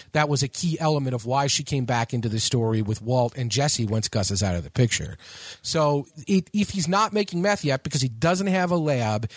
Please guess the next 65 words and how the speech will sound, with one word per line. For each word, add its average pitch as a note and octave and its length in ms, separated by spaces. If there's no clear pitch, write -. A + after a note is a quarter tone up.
he's C#3+ 140
getting E3 240
his F3+ 120
product D3 360
from C3+ 120
across B2 360
the A#2 80
border, A2 480
he's D3 200
not, D#3+ 320
you E3+ 140
know, D3 80
doesn't E3+ 300
seem E3+ 200
to D#3 60
be D#3 100
in D3+ 60
the C#3 80
meth C#3+ 240
business D3 360
yet, A#2+ 240
that D3+ 280
seems E3+ 280
to D3 100
be D3+ 120
his C#3+ 320
bigger A2 360
plan. E2+ 540
Uh, C#3 180
and D#3 180
that D#3+ 160
is F3 140
still F#3+ 400
maybe D#3 280
him D3+ 200
thinking D3 340
about C#3 260
executing D3 560
on C3 100
a B2 60
plan A3+ 400
that G3 160
he G3+ 80
had G#3 160
a G3+ 60
long G3 220
time F#3+ 300
ago, F2+ 340
that E3 140
he F3 120
has E3+ 100
been D3+ 140
right F3 260
about C#3 240
all B2 160
along, C#3+ 320
and B2 80
he's C#3 120
just D3 240
been C#3 120
looking E3+ 260
for C#3 160
the A#2+ 100
right A#2+ 280
pieces A#2+ 560